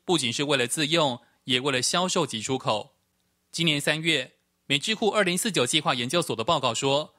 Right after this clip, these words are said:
近年来专注军事现代化的北京当局一直致力打造大规模无人飞机舰队，提高它在太平洋应对美国的军事效能。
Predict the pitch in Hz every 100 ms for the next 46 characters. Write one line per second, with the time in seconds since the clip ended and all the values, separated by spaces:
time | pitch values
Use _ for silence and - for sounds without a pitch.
0 | _ _ - 165 135 127 123 160 - 190
1 | 196 170 180 185 170 214 175 165 143 156
2 | 131 113 131 131 143 143 123 131 160 -
3 | _ 202 170 156 214 185 165 113 123 135
4 | 185 170 170 147 135 120 117 127 123 127
5 | 165 127 143 135 120 - _ _ _ -
6 | 135 147 147 151 143 190 165 131 135 165
7 | 156 143 117 107 113 127 - 151 143 131
8 | 123 107 107 123